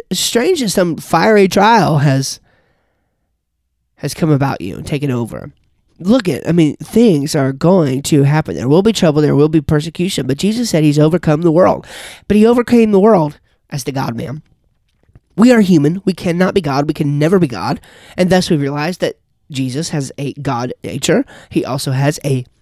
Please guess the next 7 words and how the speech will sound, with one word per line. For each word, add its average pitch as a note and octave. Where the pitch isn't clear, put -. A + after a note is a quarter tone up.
human C#3+
nature. G#3
We G#3+
can A#3
only B3
ever G3+
be E3+